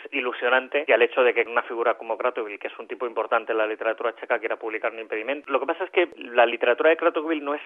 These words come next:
no es fácil, o sea, quiero decir, no es imposible, pero es un autor complicado, ¿no? Es un autor posmoderno y sus novelas hay veces que son un poquito experimentales, pero, bueno, a nosotros nos interesa muchísimo lo que escribe, ¿no? Así que seguiremos, seguiremos haciéndolo a lo largo de los años.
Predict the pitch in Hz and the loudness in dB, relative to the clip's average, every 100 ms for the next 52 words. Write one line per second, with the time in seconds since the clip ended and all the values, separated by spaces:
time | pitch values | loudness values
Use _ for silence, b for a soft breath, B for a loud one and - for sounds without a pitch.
0 | - 135 131 - 117 - 98 - 110 120 | -16 -10 -8 -2 -2 -2 -8 -2 0 0
1 | 117 117 127 135 139 131 156 147 151 110 | -2 -2 -2 -4 -6 -4 -4 -2 -2 -2
2 | 120 117 117 127 110 98 95 90 101 104 | -6 -4 -2 -4 -6 -4 -4 -4 -12 -16
3 | 110 101 110 113 110 117 123 131 - 117 | -12 -6 -4 -4 -2 -2 -2 -6 -10 -10
4 | 117 117 127 - 127 120 - - 123 117 | -2 2 2 0 -2 -2 -4 -10 -6 -4
5 | 117 117 127 117 117 135 143 156 _ B | -4 -6 -6 -6 -2 0 0 -2 _ B
6 | B B _ 127 123 120 117 113 143 160 | B B _ 4 6 8 6 4 2 2
7 | 110 104 117 147 151 127 120 117 110 - | -2 -4 -8 -8 -10 -4 -4 -4 -10 -10
8 | 113 120 110 104 107 101 - 139 127 113 | -14 -10 -8 -4 -4 -6 -4 -2 -2 -4
9 | 139 127 113 - 120 113 - 110 110 117 | -8 -10 -8 0 2 2 -2 -4 -2 -2
10 | 113 110 107 117 110 - 104 98 101 104 | -2 -2 -2 -2 -4 -8 -6 -4 0 0
11 | 101 101 101 87 - | 0 -2 -4 -10 -14